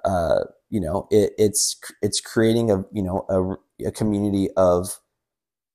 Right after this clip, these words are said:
you know, honestly, more self-discipline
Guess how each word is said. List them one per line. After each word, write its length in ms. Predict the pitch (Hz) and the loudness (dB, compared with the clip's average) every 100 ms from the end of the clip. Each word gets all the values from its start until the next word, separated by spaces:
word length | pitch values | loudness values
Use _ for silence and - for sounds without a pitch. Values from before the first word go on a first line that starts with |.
| _ _ - | _ _ -4
you 100 | 95 | -2
know, 360 | 92 90 - - _ _ _ _ - | -2 -4 -10 -20 _ _ _ _ -2
honestly, 360 | 98 107 - 110 | 0 2 2 2
more 240 | 107 107 | 4 4
self-discipline 800 | - 104 - 110 113 - 90 90 | 4 4 4 0 0 -4 -6 -6